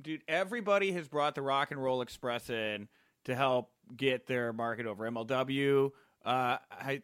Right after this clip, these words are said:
believe has. I know that Billy's brought him in. Ring of Honor's brought him in.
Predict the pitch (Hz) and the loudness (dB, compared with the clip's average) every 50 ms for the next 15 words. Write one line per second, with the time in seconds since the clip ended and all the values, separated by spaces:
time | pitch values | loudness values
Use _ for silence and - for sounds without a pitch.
0 | _ - 156 156 147 151 143 135 143 143 139 139 139 139 135 135 131 147 - 120 | _ -8 -4 -2 -2 -2 0 0 0 2 2 2 2 0 0 -2 -4 -4 -2 -2
1 | 117 120 127 127 127 123 131 131 - 110 131 127 127 131 131 135 131 123 - 143 | 0 0 0 0 0 2 0 0 -2 0 0 0 0 2 0 0 -2 -2 0 0
2 | 135 135 131 131 131 131 131 131 131 131 131 131 123 - 98 127 120 123 123 131 | 2 2 2 0 0 2 2 2 2 2 0 -2 -4 -4 -6 -6 -4 -4 -4 -4
3 | 123 113 120 117 120 127 131 131 123 117 127 139 131 131 127 127 127 131 127 127 | -2 -2 -2 -2 -2 -2 -2 -4 -4 -4 0 2 2 2 2 0 0 0 0 0
4 | 127 127 127 127 127 | 0 0 0 -2 -4